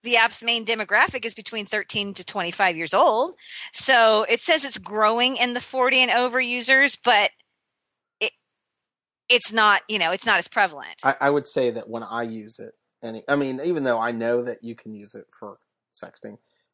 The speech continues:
Speaker 2: but, uh, like my, like I said, my niece sends me one just about every day, but they're not, they're, they're totally G-rated Snapchats.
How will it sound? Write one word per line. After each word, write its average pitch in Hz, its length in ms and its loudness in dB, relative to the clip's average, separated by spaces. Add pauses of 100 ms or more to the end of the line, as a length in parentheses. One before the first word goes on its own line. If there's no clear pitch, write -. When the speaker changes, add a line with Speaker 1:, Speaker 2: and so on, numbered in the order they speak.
Speaker 2:
but, 107 360 -4
uh, 95 220 -16 (160)
like 113 160 -8
my, 107 260 -10 (180)
like 113 140 -18
I - 20 -20
said, 110 200 -14 (100)
my 110 100 -10
niece 131 260 -4
sends 110 320 -4
me 107 120 -12
one 110 420 -14
just - 140 -8
about 110 180 -8
every 104 220 -14
day, 113 420 -2 (1000)
but 123 240 2
they're 113 240 0
not, 127 320 4
they're, 120 340 0 (200)
they're 120 320 0
totally 143 440 2
G-rated 123 800 -6
Snapchats. - 880 -12